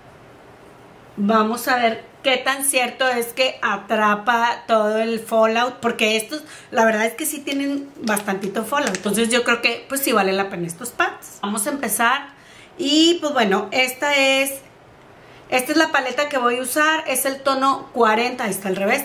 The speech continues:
Esta es la paleta que voy a usar y, pues, es el tono cuarenta. Está un poquito extraña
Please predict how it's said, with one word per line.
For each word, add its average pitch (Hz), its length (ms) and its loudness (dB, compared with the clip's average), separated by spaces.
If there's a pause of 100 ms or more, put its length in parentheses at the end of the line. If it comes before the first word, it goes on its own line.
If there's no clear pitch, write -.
Esta 247 180 -4
es 285 60 0
la 285 120 2
paleta 254 300 -2
que 277 80 -6
voy 233 200 2
a 240 40 -4
usar 330 440 0
y, 330 240 4
pues, 302 200 -6
es 269 140 -6
el 294 120 -4
tono 262 300 0
cuarenta. 240 640 0
Está 208 220 -4
un 202 80 -2
poquito - 300 -8
extraña 226 580 -2